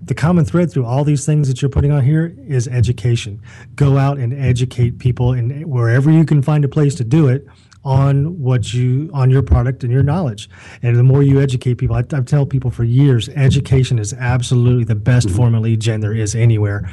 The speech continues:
Speaker 1: And the more you do this, the more you participate in question sites, do guest posts, comment on other people's things to give them information. All that kind of stuff is really just educating.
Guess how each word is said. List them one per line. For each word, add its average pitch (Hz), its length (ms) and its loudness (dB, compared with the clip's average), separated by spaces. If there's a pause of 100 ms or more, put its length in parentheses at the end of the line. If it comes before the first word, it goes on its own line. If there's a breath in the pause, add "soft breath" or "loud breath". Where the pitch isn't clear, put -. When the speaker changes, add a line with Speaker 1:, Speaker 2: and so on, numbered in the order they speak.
(400 loud breath)
Speaker 1:
And 117 400 0
the 139 80 2
more 127 240 6
you 131 160 6
do 135 160 4
this, 131 220 2
the 123 80 2
more 117 160 2
you 120 140 2
participate 131 760 0
in 123 200 -2
question 147 380 0
sites, 151 460 0
do 117 160 -4
guest 143 380 0
posts, 151 440 0
comment 151 460 0
on 139 140 0
other 139 160 0
people's 139 340 -2
things 143 240 2
to 127 60 -6
give 131 140 0
them 135 180 -4
information. 139 760 0 (540 loud breath)
All 160 140 0
that 180 160 -2
kind 139 100 2
of 131 80 2
stuff 131 240 0
is 117 180 -6
really 123 200 2
just 120 240 -2
educating. 104 500 -2